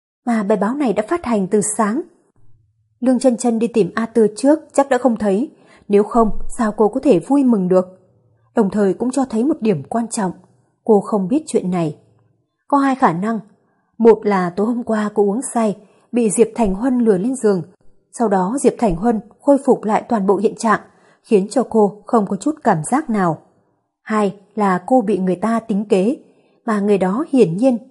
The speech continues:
là cùng một phe với Diệp Thành Huân. Anh ta là người ngoài cuộc, đầu óc có thể phân tích rõ ràng chuyện này, cũng căn cứ vào chút chi tiết cho ra phán đoán tương đối chuẩn xác. Nhưng A Tư thì không giống vậy. Anh ta là một người đàn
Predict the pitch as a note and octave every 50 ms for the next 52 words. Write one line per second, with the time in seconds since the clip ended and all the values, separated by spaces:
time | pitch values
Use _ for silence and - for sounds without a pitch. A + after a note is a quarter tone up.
0 | _ - A3 G#3+ G3 F3 E3+ - A3 G3+ F#3 F#3 F3+ E3+ - - - A#3 A#3 A#3
1 | A3 A3+ G3+ F#3+ A#3 D4+ - - - - - - G#3 E3+ D3+ D3 F3 G#3+ G#3 F#3+
2 | - - _ _ _ _ _ _ _ _ _ _ _ _ _ _ _ _ _ _
3 | _ - A3 F3+ - A3 G3+ G3 F#3 F#3 F3 F#3 F#3+ F3+ E3+ F3+ F#3 E3+ D#3 -
4 | - G3 F3+ - - - _ _ _ _ _ _ - A3+ G#3 - - C#4 - -
5 | C#4+ C#4 - B3+ F3+ D#3 - A3+ A3 G#3+ - C#4+ D4+ - - - G3+ - - D4+
6 | - A#3 G3 F3 - - G#3+ F#3+ F3+ G3+ F#3 F3+ D#3+ - - _ _ _ _ -
7 | _ _ _ _ - - G3+ G3+ A3+ A#3+ A#3+ A#3+ A3 G3+ F3+ - G#3 F#3+ G#3+ B3+
8 | - A3+ - - C#4+ D4 D4 - A#3+ A#3+ - C4 D4 E4+ - - _ _ _ _
9 | _ _ - C#4+ C#4+ C4+ C#4+ C4+ C4 B3+ A#3 A#3 A3 G#3 G3+ G#3+ C#4+ D#4 - C4+
10 | B3 G#3+ A3 G3 A3 D4+ D#4 - C4 F#3 D#3+ D3+ - - - C#4 D#4+ - _ _
11 | _ _ _ _ _ _ _ - A#3 A#3 A#3 A3+ A3+ A3 - _ _ - C#4 C#4
12 | C#4 C#4+ C#4 C4+ B3 G#3 - - C4+ B3+ - A#3+ A3+ C#4 D#4+ C#4+ A3+ F3+ - -
13 | _ - - - _ _ _ _ _ _ - - B3 G#3 - A#3 A3+ G#3+ G#3 G#3
14 | G3+ F#3+ F#3+ F#3+ F#3 - G3 G3 F3+ F#3 F#3